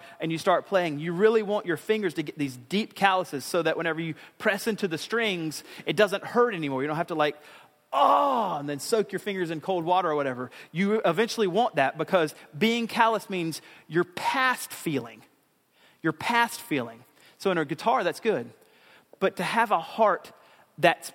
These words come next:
past feeling is bad. This means that you have become so accustomed to sin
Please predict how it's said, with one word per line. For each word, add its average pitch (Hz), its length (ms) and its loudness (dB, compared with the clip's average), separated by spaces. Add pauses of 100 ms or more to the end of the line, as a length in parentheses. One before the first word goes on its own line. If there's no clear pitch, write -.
past - 540 -2
feeling 127 600 -4 (420)
is 143 160 -2
bad. 127 400 0 (340)
This 190 200 0
means 220 260 -2
that 180 180 2
you 196 220 -2
have 190 160 -2
become 170 320 -2
so 220 420 0
accustomed 196 720 -2
to 160 100 -8
sin 147 540 -4